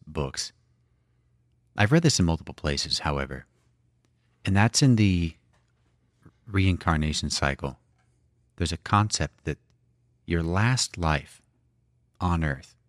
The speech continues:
perhaps it's the last life in this density, is typically pretty boring. You're, you're a, you're a mailman. You're a farmer.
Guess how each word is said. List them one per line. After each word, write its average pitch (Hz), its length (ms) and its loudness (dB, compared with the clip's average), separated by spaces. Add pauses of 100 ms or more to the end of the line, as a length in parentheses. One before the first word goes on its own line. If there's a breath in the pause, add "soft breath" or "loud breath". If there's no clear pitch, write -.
(160)
perhaps 104 440 -2
it's - 140 -6
the 85 160 -2
last 82 420 0
life 76 280 -2
in 76 80 -6
this 71 180 -6
density, - 540 -10 (1700)
is 110 260 4
typically 98 760 0 (420)
pretty - 340 0
boring. 73 460 -4 (1400)
You're, 87 200 0 (140)
you're 87 440 4
a, 78 60 -2 (1000)
you're 80 160 -2
a 76 60 0
mailman. 73 520 -2 (800)
You're 76 140 -4
a - 20 -18
farmer. 69 440 -4